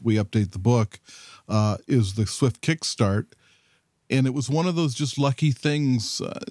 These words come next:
you know, throughout my career, I've been lucky to guess on a couple of things that were coming. And it, it just made sense that Apple was working on a language and that I hoped they would release it then. And so I'd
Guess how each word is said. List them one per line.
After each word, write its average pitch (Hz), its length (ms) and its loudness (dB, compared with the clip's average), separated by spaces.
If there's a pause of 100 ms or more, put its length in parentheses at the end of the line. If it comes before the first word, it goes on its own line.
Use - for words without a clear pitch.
you 139 160 0
know, 120 80 4 (200)
throughout 135 240 -2
my 127 100 -2
career, 123 340 0
I've 117 120 0
been 107 240 2 (600)
lucky 127 320 0
to 117 80 -2
guess 117 540 -2 (180)
on 117 140 4
a 110 40 2
couple 120 240 0
of 113 80 2
things 113 180 2
that 110 80 -2
were 104 120 -4
coming. 123 420 2
And 101 120 4
it, 101 100 -8 (340)
it 120 120 0
just - 260 -2
made 127 180 2
sense 135 380 -2
that 120 140 -4
Apple 120 320 2
was 104 180 2
working 120 320 0
on 117 100 2
a 107 60 2
language 110 540 0
and 98 120 4
that 98 120 0 (640)
I 117 80 4
hoped 120 320 2
they 123 100 2
would 113 140 2
release 104 360 0
it 98 140 -2
then. 104 320 2 (540)
And 107 120 6
so 120 120 2
I'd 110 160 0